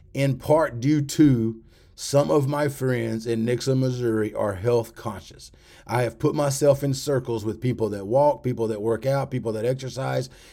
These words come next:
people that eat differently than I eat. Sure, I've had to do the work. I've had to get out and walk, and I've had to change some terrible habits.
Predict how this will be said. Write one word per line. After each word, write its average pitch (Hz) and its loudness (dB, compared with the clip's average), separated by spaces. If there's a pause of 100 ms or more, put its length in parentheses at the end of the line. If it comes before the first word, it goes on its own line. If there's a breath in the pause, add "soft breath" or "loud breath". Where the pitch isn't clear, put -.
(120)
people 131 2
that 113 2
eat 147 -2
differently 127 2
than 117 -2
I 117 -4
eat. 110 -6 (360 soft breath)
Sure, 151 6
I've 139 2
had 160 4
to 127 0
do 131 2
the 123 4
work. 117 2
I've 117 -2
had 143 2
to 123 0
get 123 0
out 120 -2
and 110 0
walk, 113 2
and 117 -2
I've 127 0
had 139 0
to 120 -4
change 131 0
some 117 -6
terrible 120 -2
habits. 110 -10